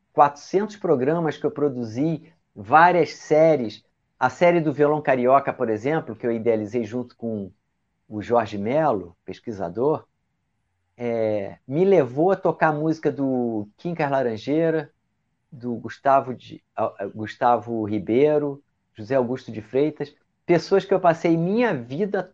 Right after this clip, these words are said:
toda lendo. Pegue uma dissertação de mestrado, você vai encontrar o nome desses caras. E aí fala assim,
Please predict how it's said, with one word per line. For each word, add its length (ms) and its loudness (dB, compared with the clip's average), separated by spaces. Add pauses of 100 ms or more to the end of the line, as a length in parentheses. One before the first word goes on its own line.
toda 340 2
lendo. 580 0 (540)
Pegue 320 8
uma 160 2
dissertação 640 0
de 100 -2
mestrado, 680 4 (920)
você 320 -4
vai 380 4
encontrar 480 0
o 80 4
nome 180 -4
desses 300 -8
caras. 440 -6 (680)
E 120 4
aí 160 8
fala 240 6
assim, 300 -2